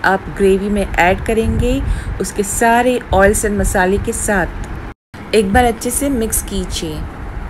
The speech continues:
हरा धनिया और पुदीना थोड़ा सा ऊपर से स्प्रिंकल कीजिए।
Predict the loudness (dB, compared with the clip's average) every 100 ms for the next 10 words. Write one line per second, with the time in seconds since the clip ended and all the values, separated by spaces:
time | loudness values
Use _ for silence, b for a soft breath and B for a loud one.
0 | -12 -16 _ -4 2 2 4 4 4 4
1 | 4 2 2 0 0 0 0 -2 0 0
2 | 0 0 0 -2 -2 -4 -6 -6 -4 -2
3 | -4 -4 -8 -6 -4 -2